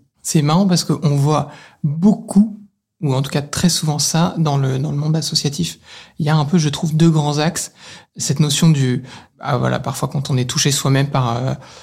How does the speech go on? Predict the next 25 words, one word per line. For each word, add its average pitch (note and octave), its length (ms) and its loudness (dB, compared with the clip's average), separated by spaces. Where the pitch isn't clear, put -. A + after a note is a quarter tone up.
par C3 120 -6
ce - 60 -6
qui - 100 -8
parfois - 360 -2
peut C#3 100 0
être C3 140 0
un B2+ 80 2
drame, C3+ 480 0
que B2+ 100 -4
ce - 100 -2
soit - 200 -4
bien C3+ 180 2
vécu C#3+ 320 -4
ou, D3 440 -4
ou D3+ 120 -2
mal C3+ 240 2
vécu, C#3+ 260 0
mais D3 200 4
qui - 120 -4
est C3 40 2
en C3 80 -2
tout - 100 -8
cas F#3 100 2
une D3+ 160 2
passe - 460 -2